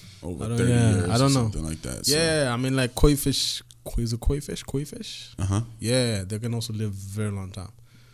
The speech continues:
Speaker 2: That's what I've
Speaker 1: So
Speaker 2: heard.
Speaker 1: thirty is thirty how many years? Thirty-five years?
Speaker 2: Twenty-five.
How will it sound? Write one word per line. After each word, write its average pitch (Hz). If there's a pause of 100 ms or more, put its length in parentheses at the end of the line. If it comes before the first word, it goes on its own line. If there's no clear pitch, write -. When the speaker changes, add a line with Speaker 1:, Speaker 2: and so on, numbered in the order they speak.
(360)
Speaker 2:
That's 90
what 95
I've 85
Speaker 1:
So 82
Speaker 2:
heard. 80
Speaker 1:
thirty 95
is -
thirty 95
how 95
many 117
years? 123
Thirty-five 104
years? 180
Speaker 2:
Twenty-five. 98